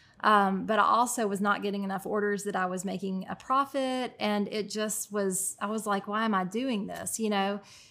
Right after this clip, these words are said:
And I had tried to get permitted for retail, and I had run into hurdles and really just roadblocks with that. Um, the Tennessee Department of Agriculture was who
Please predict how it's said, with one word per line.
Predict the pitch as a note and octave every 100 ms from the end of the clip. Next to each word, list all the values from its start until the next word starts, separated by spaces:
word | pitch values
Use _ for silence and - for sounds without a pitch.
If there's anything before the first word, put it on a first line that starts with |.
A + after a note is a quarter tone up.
| _ -
And | A3
I | G#3+
had | A3 G3+
tried | G#3 A3
to | A3+
get | A3 -
permitted | A3 G3+ G3 G#3
for | B3
retail, | A3+ F#3+ F#3 F#3 G3+ A#3 A3+ _ - - - -
and | G3+
I | G3+
had | G#3 G3
run | G3 G3
into | G3+ G3+ - G#3 F#3+ F#3 F3+ - _
hurdles | - A3+ G#3+ F#3 F#3 G3+ G#3+
and | G3+ F#3 F#3 G3+
really | G#3+ G3+
just | F#3+ F3+ G3
roadblocks | G3 G3+ F#3 F#3 F#3 - G3+
with | F#3
that. | F#3+ F#3 F3+ F3+ -
Um, | - G3+ F#3+ F#3 F#3+ A3
the | G3+
Tennessee | A3 G#3+ G3+ G#3+
Department | G3+ G3+ - G3
of | F#3+
Agriculture | G3 G3+ G3+ G3 F#3 G3+ F#3+
was | F#3 F#3 G3
who | G3+ F#3+ F#3+